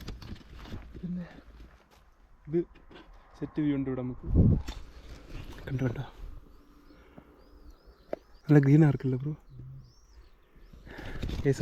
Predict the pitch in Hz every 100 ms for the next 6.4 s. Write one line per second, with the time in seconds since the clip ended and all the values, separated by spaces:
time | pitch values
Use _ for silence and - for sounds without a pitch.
0 | 143 147 165 143 156 - - - - 151
1 | 156 151 160 170 196 160 160 151 127 131
2 | 139 143 135 139 151 165 165 160 - _
3 | _ - _ - 143 156 156 147 156 165
4 | 170 - - - - - - - - -
5 | - - 139 143 151 170 160 156 135 135
6 | 131 113 120